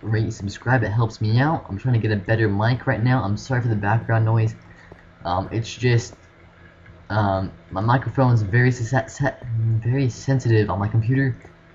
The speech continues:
The, the, uh, s-, ah, stuttering. Um, excuse me. It's detecting my fan noise from my computer 'cause I have an all-in-one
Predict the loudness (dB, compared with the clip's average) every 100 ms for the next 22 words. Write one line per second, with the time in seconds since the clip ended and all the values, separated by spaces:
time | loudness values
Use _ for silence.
0 | -20 -20 -20 -20 -4 2 2 2 -4 -6
1 | -18 -20 -6 0 0 0 -4 -12 -12 -2
2 | 0 2 0 -6 -4 -2 -2 -4 -12 -20
3 | -20 -6 -4 -4 -6 -16 -20 -20 -20 -20
4 | -4 2 2 2 -4 -14 -20 -20 -20 -20
5 | -20 -10 -4 -4 -2 -2 -2 -2 -4 0
6 | 0 2 0 0 0 -2 -10 -8 0 4
7 | 4 4 4 0 0 -2 -2 -2 0 0
8 | 0 0 0 2 0 0 0 0 0 0
9 | -2